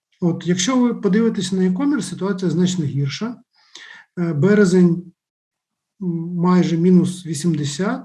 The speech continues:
тобто в п'ять разів, е, по наших, е, даних. А далі є категорії, які, е, відновилися трохи краще.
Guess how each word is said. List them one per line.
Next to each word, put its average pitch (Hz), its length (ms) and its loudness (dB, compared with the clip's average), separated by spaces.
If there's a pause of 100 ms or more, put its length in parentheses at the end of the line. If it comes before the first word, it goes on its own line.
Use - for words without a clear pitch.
тобто 165 220 -8
в 139 60 -8
п'ять 170 340 0
разів, 147 420 -4 (800)
е, 170 160 0
по 190 160 0
наших, 185 640 -2 (140)
е, 160 40 -8
даних. 160 800 -2 (720)
А 180 60 0
далі 247 360 2
є 180 160 2
категорії, 185 640 0
які, 185 600 -4 (100)
е, 170 40 -2 (100)
відновилися 170 600 0
трохи 156 300 -6
краще. - 440 -8